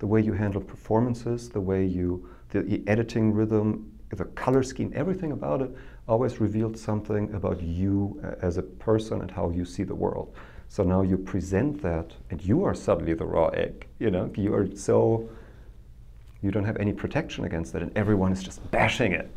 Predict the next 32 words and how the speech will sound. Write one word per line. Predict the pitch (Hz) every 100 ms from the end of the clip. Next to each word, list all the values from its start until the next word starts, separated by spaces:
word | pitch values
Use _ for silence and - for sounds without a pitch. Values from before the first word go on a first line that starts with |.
| -
you | 101
know, | - - - -
and | 104 98
making | 107 107 101
you |
feel | 98 - 107 101
like | 101 92 92
you | 92 90
are, | 92 90 87 87 - - - -
well, | -
the | 101
dumbest | - 98 95 -
person | - 98 104
in | 95
the | 87
world. | 85 131 117
They | 101
don't | 117 110
intend | 85 - 98 139
to. | - 196
They | 113 127
are, | - - 107 - -
they | - 101
have | 143 139
the | -
feeling | - 113 110
they | 98
are | 101
very | 95 101 98 95 92 - - -
sensitive | - 104 110 147 165 180 123
and | -
careful, | - 107 - - 180